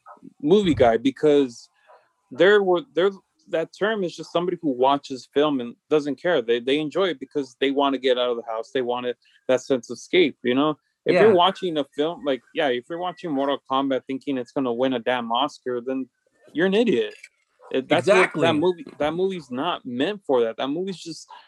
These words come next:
Speaker 1: for entertainment, for fun, just to get away for an hour and a half. Like, dude, enjoy it for, just have fun with it. Like, dude, and I love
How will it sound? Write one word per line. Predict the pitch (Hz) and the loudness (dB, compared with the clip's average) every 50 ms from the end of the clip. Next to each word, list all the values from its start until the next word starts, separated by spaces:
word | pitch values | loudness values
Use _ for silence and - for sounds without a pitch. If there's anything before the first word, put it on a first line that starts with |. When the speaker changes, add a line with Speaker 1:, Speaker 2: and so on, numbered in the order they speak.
| _ _ _ _ - | _ _ _ _ 2
Speaker 1:
for | 135 135 - | 4 4 6
entertainment, | 135 147 156 151 139 - - 127 131 143 156 160 160 151 143 _ | 6 6 6 4 2 0 -4 -2 0 0 2 0 -2 -4 -6 _
for | - 117 107 - _ - | -6 -6 -6 -6 _ 0
fun, | 131 139 147 151 156 156 160 156 - _ _ _ _ _ - | 2 2 4 2 2 0 -2 -6 -8 _ _ _ _ _ -12
just | - 135 - - | -12 -12 -6 2
to | - 156 131 | 4 4 4
get | 117 139 139 | 6 6 6
away | 143 135 139 143 151 | 8 8 8 6 4
for | 135 - 135 131 | 2 -2 -6 -4
an | 127 | -2
hour | 127 135 143 143 | 0 2 2 0
and | 135 131 | 0 -2
a | 120 113 | -6 -8
half. | 123 123 135 151 156 147 _ - | -8 -6 -6 -6 -8 -10 _ -6
Like, | 165 160 156 147 _ _ _ - | -4 -4 -6 -6 _ _ _ -10
dude, | 190 214 180 147 | -8 -4 -2 -2
enjoy | 127 120 113 - 131 139 156 165 | -2 -2 0 0 2 2 2 2
it | 160 - - | 0 -4 -4
for, | 151 143 139 135 127 - _ - | -2 -2 -2 -2 -4 -8 _ -20
just | - - - | -20 -10 -2
have | - 180 170 - | -2 -2 0 2
fun | 175 190 185 151 | 0 2 2 2
with | 120 113 - | -2 -2 -4
it. | 113 - | -6 -4
Like, | - 139 139 - - | -2 -2 -4 -4 -4
dude, | 208 202 175 _ - - - - - | -6 -6 -6 _ -16 -20 -14 -4 0
and | - 226 202 _ _ _ _ - - | 0 0 0 _ _ _ _ -2 2
I | 262 | 4
love | 247 190 156 156 165 156 | 4 6 6 6 6 6